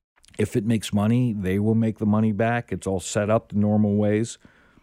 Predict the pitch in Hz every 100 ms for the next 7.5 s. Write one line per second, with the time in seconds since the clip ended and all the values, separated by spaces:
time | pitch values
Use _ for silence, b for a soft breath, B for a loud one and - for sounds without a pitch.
0 | b b b _ _ _ _ _ 131 -
1 | 156 143 156 139 120 92 107 135 127 113
2 | 104 113 113 104 90 95 90 - 104 98
3 | 98 - 82 76 92 87 82 80 - B
4 | B 82 - - 101 95 95 85 90 85
5 | - 95 85 - 90 - 73 92 90 87
6 | 80 - 78 78 90 82 - 78 - 62
7 | - 82 76 -